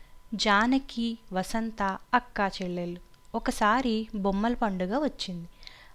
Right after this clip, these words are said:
అక్కా చెల్లెలిద్దరూ బొమ్మలను వరుసగా పెట్టసాగారు. ఇలా పెడుతూ ఉండగా మధ్యలో ఏ బొమ్మ ఉండాలా అన్న సమస్య వచ్చింది. జానకి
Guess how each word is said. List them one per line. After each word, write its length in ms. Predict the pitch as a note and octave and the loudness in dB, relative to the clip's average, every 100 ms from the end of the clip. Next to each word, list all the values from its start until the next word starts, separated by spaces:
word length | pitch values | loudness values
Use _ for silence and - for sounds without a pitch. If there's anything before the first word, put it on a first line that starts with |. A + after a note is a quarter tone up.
| - | -4
అక్కా 340 | - - C#4 | -4 0 2
చెల్లెలిద్దరూ 1000 | C#4 C4 B3 A#3+ G#3 E3+ - G#3 F#3+ F#3 G#3+ - | 2 2 2 2 0 -2 -2 -2 -2 -4 -8 -2
బొమ్మలను 680 | G3+ G3 A#3 B3+ G#3 F#3+ F#3+ F#3+ | 0 2 2 2 0 -2 -4 -2
వరుసగా 500 | F#3 F#3+ G3+ F#3+ C4 | -2 0 -2 0 0
పెట్టసాగారు. 880 | B3+ - F#3+ - F3 E3+ E3+ E3+ - - - - - | 0 -2 -2 -2 -6 -4 -6 -6 -10 -18 -20 -16 -2
ఇలా 240 | G#3 G#3+ G#3+ | 2 4 2
పెడుతూ 500 | G#3 F3+ F3+ A#3 A3+ | 0 -4 -2 0 0
ఉండగా 540 | G3+ F#3 F3+ F3+ F3 - - | 0 -2 -2 -2 -6 -10 -4
మధ్యలో 640 | G3 F3+ - C#4 A3+ G3+ G#3 - - - G3+ | -2 -2 2 2 2 0 -4 -12 -20 -10 0
ఏ 180 | G3 A#3+ | 4 4
బొమ్మ 280 | C4+ C4 | 6 6
ఉండాలా 560 | C4+ A#3 G#3 G3 F#3+ F#3+ | 6 4 2 2 2 2
అన్న 320 | F#3 F3 E3+ | 0 -2 -4
సమస్య 480 | F3 F3 F3+ G3+ E4 | -6 -6 -6 -4 -2
వచ్చింది. 540 | E4+ - - E3+ E3+ - - - - - | 0 0 -4 -6 -8 -14 -18 -20 -20 -8
జానకి 720 | G3+ G#3 G#3 C4+ C#4 A3+ G#3 | 0 2 4 2 2 0 0